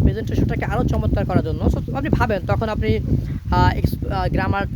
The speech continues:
তো গ্রামার, বেসিক গ্রামার জানেন, ভোকাবুলারি ঠিক আছে, আপনার স্ট্রাকচার ঠিক আছে, সেন্টেন্স মেকিং ঠিক আছে, আপনার স্পোকেন ঠিক আছে, ফ্লুয়েন্সি ঠিক আছে। এখন আপনি প্রেজেন্টেশন দিবেন, প্রেজেন্টেশনের যেই, আহ, starting, greetings and closing এগুলো আমি আপনাদেরকে সুন্দরভাবে প্রোভাইড করবো, আপনারা শিখবেন।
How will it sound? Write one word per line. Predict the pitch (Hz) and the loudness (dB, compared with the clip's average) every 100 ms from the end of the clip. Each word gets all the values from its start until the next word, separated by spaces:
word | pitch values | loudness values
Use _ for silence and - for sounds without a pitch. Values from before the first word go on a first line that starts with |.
| - | -2
তো | 202 190 | -2 -4
গ্রামার, | 185 175 175 170 | 0 0 2 -2
বেসিক | 170 160 170 | -2 -4 -4
গ্রামার | 170 170 | -4 -2
জানেন, | 170 | -2
ভোকাবুলারি | 175 170 175 170 170 185 | 0 0 -2 -2 0 0
ঠিক | 165 | 0
আছে, | 160 170 | -2 -2
আপনার | 160 170 | -2 -2
স্ট্রাকচার | - 170 - 170 | -2 -4 -6 -2
ঠিক | - 165 | 0 0
আছে, | 151 | -2
সেন্টেন্স | - 165 170 160 | -4 -4 -4 -4
মেকিং | 156 - - | -4 -4 -4
ঠিক | 165 | -6
আছে, | 160 170 | -4 -4
আপনার | 160 160 | -2 -2
স্পোকেন | 156 170 170 | 0 2 2
ঠিক | 165 160 | 2 -2
আছে, | 165 196 | -2 -4
ফ্লুয়েন্সি | - 185 180 202 | -4 -4 -2 -2
ঠিক | 254 240 | -2 -2
আছে। | - - - - - - - - - | -2 -2 -2 -2 -4 -6 -8 -8 -2
এখন | 247 - 254 190 | -2 2 2 2
আপনি | 175 185 208 | -2 -6 -8
প্রেজেন্টেশন | 240 262 - - 190 | -2 0 2 0 0
দিবেন, | 156 127 - | -2 -4 -4
প্রেজেন্টেশনের | 220 233 226 220 233 226 - | -4 -4 -6 -4 -2 -2 -2
যেই, | 214 214 - - - - | -2 -2 -6 -12 -10 -2
আহ, | 180 175 175 180 | 2 2 2 -2
starting, | - - 233 220 208 202 | -6 0 2 2 -2 -4
greetings | 220 233 214 208 196 - | -4 -4 -4 -4 -4 -6
and | 196 - | -8 -2
closing | 247 226 196 185 - - 220 | 0 0 -4 -8 -12 -10 -4
এগুলো | 220 | -2
আমি | 208 202 | 0 -2
আপনাদেরকে | 196 190 180 170 180 | -4 -4 -6 -6 -4
সুন্দরভাবে | 180 175 175 | -2 -2 -2
প্রোভাইড | 165 165 - | -4 -6 -6
করবো, | 185 | -8
আপনারা | 175 165 | -6 -8
শিখবেন। | - 170 233 | -10 -8 -8